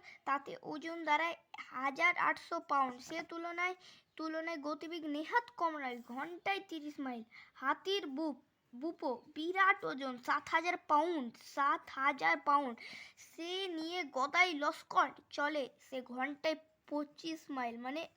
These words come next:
অনেকটাই বেশি, আহ, হাতির পক্ষে। শিয়াল তার বারো পাউন্ড ওজন নিয়ে কুড়ি মাইল বেগে মাত্র যেতে পারে। বারোহের দেহের ওজন অনেক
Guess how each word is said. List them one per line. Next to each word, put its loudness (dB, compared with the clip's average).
অনেকটাই -2
বেশি, -8
আহ, -2
হাতির -2
পক্ষে। -6
শিয়াল 2
তার 0
বারো 6
পাউন্ড 0
ওজন -4
নিয়ে -6
কুড়ি -8
মাইল -4
বেগে -8
মাত্র -2
যেতে -6
পারে। -4
বারোহের 0
দেহের -2
ওজন -6
অনেক -6